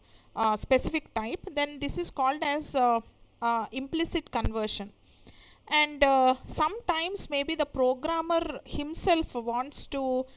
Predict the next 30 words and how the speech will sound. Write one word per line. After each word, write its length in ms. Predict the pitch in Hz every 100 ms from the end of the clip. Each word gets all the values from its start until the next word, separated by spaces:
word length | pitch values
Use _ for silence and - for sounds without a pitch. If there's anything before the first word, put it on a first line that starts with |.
| - -
convert 480 | - 269 277 349 370
a 60 | 330
data 340 | 254 240 269 269
type 220 | 262 269
specifically 880 | - 254 240 277 285 269 277 277 302
to 280 | 277 254 262
another 320 | 233 240 254 269
data 340 | 226 214 214
type. 220 | 208 202 - - - - _ -
This 240 | 233 311
is 140 | 359
called 280 | - 269 262
as 160 | 320 -
explicit 760 | 226 233 - 320 320 - 311 320 302
type, 300 | 240 240 269 -
uh, 240 | 240 220 220 - -
data 340 | 247 262 285 285
type 240 | 233 240
conversion. 580 | - 208 214 202 - 202 - - - - - -
And, 380 | 269 277 269
uh, 340 | 254 247 240 233 - -
S 240 | 247 254 -
Q 180 | 392
L, 440 | 415 392 370 294 247
uh, 60 | 240 - -
supports 760 | - 262 - 320 233 - - - - -
three 220 | - 311 320
kinds 440 | 277 247 294 -
of, 240 | 285 269 -
uh, 320 | 240 220 214